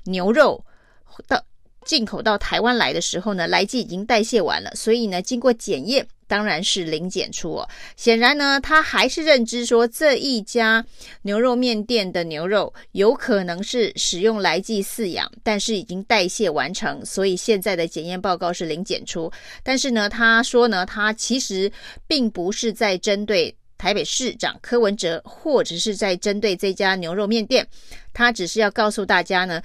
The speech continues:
开放来猪其实没有那么可怕，是可以符合健康的食安标准的。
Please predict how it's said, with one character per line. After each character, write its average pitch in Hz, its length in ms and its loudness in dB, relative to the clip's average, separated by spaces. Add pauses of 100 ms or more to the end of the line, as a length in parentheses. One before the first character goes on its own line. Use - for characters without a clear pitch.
(160)
开 240 220 2
放 226 220 0
来 175 240 2
猪 240 340 0 (220)
其 208 280 -2
实 175 380 -4
没 190 300 -2
有 208 260 -2
那 214 160 0
么 170 140 -4
可 - 260 -6
怕， - 380 -2
是 - 500 -4
可 208 280 2
以 214 140 0
符 170 300 -8
合 180 260 -4 (280)
健 220 260 2
康 196 300 -6
的 180 100 -2
食 - 280 -2
安 196 200 -2
标 233 200 4
准 220 200 0
的。 - 140 -8